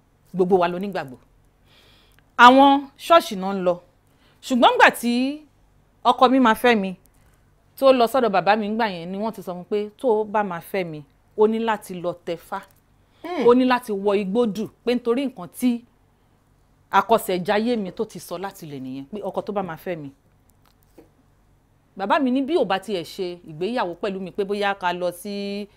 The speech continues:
Speaker 1: ṣọ́ọ̀ṣì, ká ṣe in a elaborate way. Ó ní láti tẹ ifá yẹn. Ìdí ifá lèmi àtọkọ mi ti fẹ́ra.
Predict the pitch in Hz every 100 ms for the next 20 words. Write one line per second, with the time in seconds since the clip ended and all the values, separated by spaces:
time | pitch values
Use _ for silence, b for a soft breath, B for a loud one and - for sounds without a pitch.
0 | b b - 226 220 - 180 165 - 185
1 | 180 - 214 202 170 165 180 190 190 190
2 | 170 156 b b b b b b b _
3 | 240 233 247 247 247 226 _ _ _ -
4 | 185 208 - 165 - 165 165 202 180 151
5 | 147 - _ 190 160 180 190 233 220 165
6 | 143 143 156 160 147 143 165 139